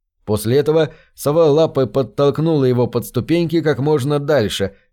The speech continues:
так что тело мозговика совершенно скрылось из вида. На этом полезность совы себя исчерпала, и он заставил ее, поднявшись, широкими кругами как можно выше, резко спикировать вниз,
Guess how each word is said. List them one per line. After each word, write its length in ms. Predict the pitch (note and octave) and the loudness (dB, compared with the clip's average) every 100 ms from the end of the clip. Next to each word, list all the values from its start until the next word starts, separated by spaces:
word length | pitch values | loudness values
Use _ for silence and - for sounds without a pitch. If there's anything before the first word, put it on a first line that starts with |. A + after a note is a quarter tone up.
| - | -6
так 160 | G#2 | -4
что 200 | - A2+ | -2 -4
тело 260 | G#2 B2+ A2+ | -2 0 0
мозговика 600 | A2 G#2 A2 G#2+ D#3 D3 _ _ | 0 0 -2 0 -2 -2 _ _
совершенно 800 | - F3 A#2+ - C3+ D3 C3+ | -4 0 0 0 -2 0 -2
скрылось 520 | B2 - A2+ A#2 A2+ - | -4 -4 -2 0 0 -4
из 280 | C3+ G2+ | -8 -6
вида. 280 | D#2+ D2+ B1 _ _ _ _ _ | -8 -12 -18 _ _ _ _ _
На 160 | G2+ D3 | -4 0
этом 340 | F3+ D#3+ D3+ | 2 2 0
полезность 600 | B2 C#3+ E3 C3+ C#3+ C#3 | 2 2 2 0 0 -2
совы 280 | - D#3 E3+ | 0 0 0
себя 280 | D#3+ D#3 D#3 | 0 2 2
исчерпала, 640 | C#3 - D#3+ - D#3 E3+ - | 0 -2 -4 -2 -2 -2 -2
и 100 | A#2+ | -2
он 160 | A#2+ | 0
заставил 540 | A2+ A2 - D#3+ B2+ A#2 | 0 -2 0 0 2 2
ее, 180 | D3+ C3 | 2 0
поднявшись, 600 | F#2 G2 D#3+ - D3 - - _ | -2 -2 -2 -2 -6 -10 -20 _
широкими 540 | - F#3 F3 D3 C#3 | -2 0 0 0 -2
кругами 560 | A#2+ A#2+ B2 F3 D3+ C3 | 0 -2 0 0 0 0
как 220 | B2+ A2+ | -2 -2
можно 360 | D3 C#3 G2+ A#2 | -2 -2 0 0
выше, 420 | F3+ D#3+ D3+ - _ - | 0 0 -2 -4 _ -4
резко 500 | C#3 F#3+ - - C#3+ | 0 0 0 -2 -2
спикировать 680 | - C3+ C#3+ D#3 D3 C#3+ | 0 -2 2 2 2 0
вниз, 440 | A2+ C3 C3 G2+ | -2 -4 -4 -6